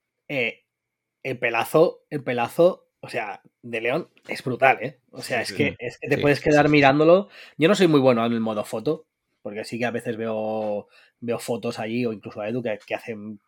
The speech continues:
Speaker 1: bastantes buenos retratos.
Speaker 3: Edu hace virguerías que yo ni entiendo
Speaker 1: Eh,
Speaker 3: directamente.
Speaker 1: pero,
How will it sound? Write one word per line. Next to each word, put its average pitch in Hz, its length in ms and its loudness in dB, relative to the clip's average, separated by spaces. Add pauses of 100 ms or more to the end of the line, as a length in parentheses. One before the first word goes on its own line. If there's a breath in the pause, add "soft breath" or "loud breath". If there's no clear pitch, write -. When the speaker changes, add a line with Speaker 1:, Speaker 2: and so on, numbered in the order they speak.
Speaker 1:
bastantes 117 420 -10
buenos 113 200 -6
retratos. 110 460 -6 (460 loud breath)
Speaker 3:
Edu 110 180 -4
hace 117 160 -2
virguerías 110 480 -4
que 107 120 -4
yo 107 120 -4
ni 113 160 -4
entiendo 95 560 -10
Speaker 1:
Eh, 160 100 0
Speaker 3:
directamente. 104 580 -6 (920 soft breath)
Speaker 1:
pero, 127 360 0